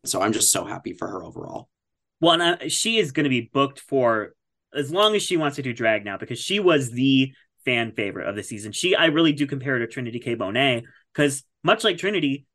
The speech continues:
Speaker 2: their only bad performance in the whole season was the Snatch Game. And if it
Speaker 1: Yeah.
Speaker 2: was the top two format, they both would have had, like, thirty wins and, you know, been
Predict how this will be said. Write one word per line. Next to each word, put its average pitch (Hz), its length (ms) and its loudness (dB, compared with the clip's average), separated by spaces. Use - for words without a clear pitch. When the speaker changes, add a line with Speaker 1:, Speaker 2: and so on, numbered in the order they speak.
Speaker 2:
their 143 320 2
only 175 280 2
bad 180 240 -2
performance 170 440 -8
in 156 60 -4
the 143 80 -2
whole 147 140 0
season 151 540 -2
was 131 520 4
the 147 80 -2
Snatch 180 360 -4
Game. 95 280 -8
And 156 160 4
if 156 160 0
it 156 100 4
Speaker 1:
Yeah. - 60 4
Speaker 2:
was - 280 -2
the 156 80 0
top 147 240 -2
two 147 160 -2
format, 147 520 2
they 165 160 6
both 139 320 0
would 143 120 2
have 131 100 -2
had, 135 220 -2
like, 107 260 -2
thirty 117 260 -2
wins 117 340 -2
and, 117 240 -10
you 110 140 -6
know, 101 120 -2
been 107 380 -4